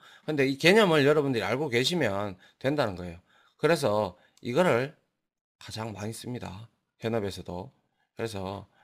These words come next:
자동 박싱하고 언박싱인데요. 자동 언박싱인데, 자, 이거는 문법적으로 맞지 않잖아요. 일단은. 그죠? 어떻게 기본 타입과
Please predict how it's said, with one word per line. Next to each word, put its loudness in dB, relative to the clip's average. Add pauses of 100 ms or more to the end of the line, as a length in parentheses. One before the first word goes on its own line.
(280)
자동 0
박싱하고 0 (220)
언박싱인데요. -4
자동 -2
언박싱인데, -6 (300)
자, -2 (720)
이거는 4
문법적으로 0
맞지 4
않잖아요. 4
일단은. -6 (380)
그죠? -4
어떻게 2
기본 -2
타입과 2